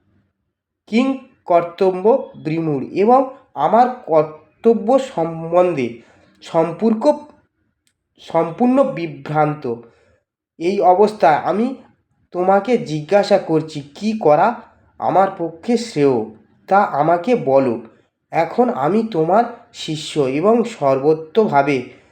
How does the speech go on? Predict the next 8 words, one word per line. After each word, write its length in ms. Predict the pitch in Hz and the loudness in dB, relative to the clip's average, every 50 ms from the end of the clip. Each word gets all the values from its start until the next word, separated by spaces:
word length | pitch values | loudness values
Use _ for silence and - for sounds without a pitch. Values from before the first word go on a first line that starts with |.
| _ _ _ _ _ | _ _ _ _ _
তোমার 320 | - 160 165 165 190 220 220 | -4 -2 0 2 2 2 2
শরণাগত। 880 | 214 - - 147 139 139 139 143 143 143 135 139 135 131 - 123 110 113 - - _ _ _ _ _ - | 0 -2 -2 -2 -2 0 2 2 2 2 2 2 0 0 -2 -8 -10 -10 -14 -20 _ _ _ _ _ -2
দয়া 340 | 127 139 143 151 160 170 180 | 2 4 4 6 6 4 4
করে 240 | 180 208 226 254 254 | 4 2 2 2 2
তুমি 400 | - - 185 175 185 220 226 226 | 0 -2 -4 -2 -2 -2 -2 -2
আমাকে 640 | - 143 151 165 170 165 - 233 254 269 269 - - _ _ _ _ _ _ _ _ _ _ _ _ _ _ _ _ _ _ - | -2 0 0 0 0 -2 -2 -2 -2 -2 -4 -6 -14 _ _ _ _ _ _ _ _ _ _ _ _ _ _ _ _ _ _ -8
নির্দেশ 600 | 156 156 160 160 151 151 - 220 247 - - - - 127 | -4 -2 -2 -2 -2 0 2 2 2 0 -2 -8 -8 -2
দাও। 420 | 120 135 127 123 107 101 - - | 0 2 2 2 0 -2 -6 -14